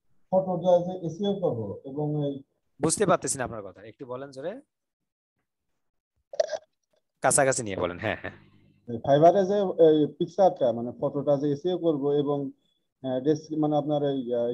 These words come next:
Speaker 1: গিগে যে, আহ, আহ, মানে, ফটোটা, মানে, গিগে যে আপনার ব্যানারটা এসইও করব,
Speaker 2: হুম, হুম।
Speaker 1: ওইটা এসইও করব কিভাবে? মানে,
Speaker 2: এসইও
Speaker 1: ওটা
Speaker 2: কর-,
Speaker 1: এই
Speaker 2: এসইও
Speaker 1: জি, জি,
Speaker 2: করবেন
Speaker 1: এসইও
Speaker 2: কিভাবে?
Speaker 1: জি।
Speaker 2: আচ্ছা,
Speaker 1: মানে,
Speaker 2: আচ্ছা।
Speaker 1: আপনার যে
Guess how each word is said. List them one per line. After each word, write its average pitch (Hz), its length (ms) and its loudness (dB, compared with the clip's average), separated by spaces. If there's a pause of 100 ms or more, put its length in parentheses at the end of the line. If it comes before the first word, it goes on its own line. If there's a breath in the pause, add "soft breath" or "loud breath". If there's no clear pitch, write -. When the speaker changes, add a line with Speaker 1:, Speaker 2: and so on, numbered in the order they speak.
Speaker 1:
গিগে 180 300 6
যে, 208 100 0
আহ, 196 80 -2
আহ, - 960 -2 (140)
মানে, 143 300 -2
ফটোটা, 139 460 2
মানে, 123 240 -6
গিগে 147 320 4
যে 165 440 6
আপনার 151 200 -2
ব্যানারটা 165 600 2
এসইও 170 300 0
করব, 107 340 -2 (220)
Speaker 2:
হুম, 127 160 4
হুম। 107 120 -2
Speaker 1:
ওইটা 180 200 4
এসইও - 440 -2
করব 208 280 4
কিভাবে? 160 340 4
মানে, - 760 -4
Speaker 2:
এসইও 202 240 10
Speaker 1:
ওটা 175 140 12
Speaker 2:
কর-, 151 280 2
Speaker 1:
এই 143 100 0 (1500)
Speaker 2:
এসইও 143 100 6
Speaker 1:
জি, 135 80 8
জি, 208 80 10
Speaker 2:
করবেন 196 220 10
Speaker 1:
এসইও 151 120 0
Speaker 2:
কিভাবে? 143 340 4 (880)
Speaker 1:
জি। 113 300 -4 (400)
Speaker 2:
আচ্ছা, - 220 -2
Speaker 1:
মানে, 156 100 0
Speaker 2:
আচ্ছা। 165 120 4
Speaker 1:
আপনার 180 280 0
যে 180 120 -2